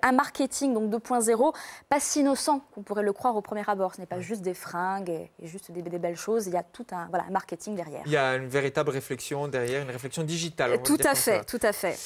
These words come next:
Speaker 2: Euh, est-ce que tu as un exemple de success story ?
Speaker 1: Ah bah oui, oui, je te parlais de Betty Odier,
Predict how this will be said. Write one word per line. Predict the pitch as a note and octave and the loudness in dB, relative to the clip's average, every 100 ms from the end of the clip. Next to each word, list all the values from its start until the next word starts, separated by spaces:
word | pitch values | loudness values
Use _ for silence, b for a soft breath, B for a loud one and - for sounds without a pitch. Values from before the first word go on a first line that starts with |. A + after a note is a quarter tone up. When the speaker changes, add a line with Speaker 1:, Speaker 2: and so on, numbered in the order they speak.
| B - | B 0
Speaker 2:
Euh, | F3+ | 2
est-ce | B3+ - | 2 2
que | E4+ | 0
tu | - | 2
as | F#3 | 2
un | D#3+ D#3 | 2 0
exemple | D3 C3 C3 D3 C#3 | -2 -2 -2 -2 -6
de | B2+ | -6
success | A#2+ - - C#3 - | -8 -10 -6 -4 -4
story ? | - A2 A3 | -6 0 2
Speaker 1:
Ah | G3+ | 4
bah | F#3 | 4
oui, | C#4 F4+ | 6 6
oui, | C4 G#3+ | 6 4
je | F#3 | -2
te | |
parlais | G#3 G3+ G#3 | 2 4 4
de | |
Betty | G3 F#3+ - | 4 2 0
Odier, | F#3+ F3+ D4+ | -2 0 2